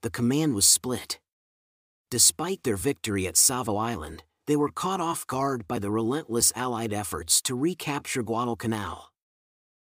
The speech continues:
The reluctance to follow through on the victory at Savo had given the Allies time to regroup and fortify their forces on Guadalcanal.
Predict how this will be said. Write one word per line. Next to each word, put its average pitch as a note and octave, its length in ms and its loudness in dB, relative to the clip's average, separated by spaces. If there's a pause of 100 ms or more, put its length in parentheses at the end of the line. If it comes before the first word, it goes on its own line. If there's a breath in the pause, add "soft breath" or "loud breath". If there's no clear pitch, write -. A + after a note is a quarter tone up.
(200)
The B2 100 0
reluctance B2 640 2
to A#2 120 -2
follow C3 460 0
through A#2 220 0
on A2+ 100 4
the G#2 40 2
victory G#2 480 -2
at F2 120 0
Savo G#2+ 540 0
had A#2+ 180 -6
given F3 260 2
the B2+ 140 0
Allies B2+ 420 -2
time B2+ 300 0
to B2 100 -2
regroup C#3 560 0
and G#2+ 160 -2
fortify D#3 560 0
their G#2+ 160 0
forces C3 560 2
on A2+ 140 -2
Guadalcanal. A#2+ 920 -2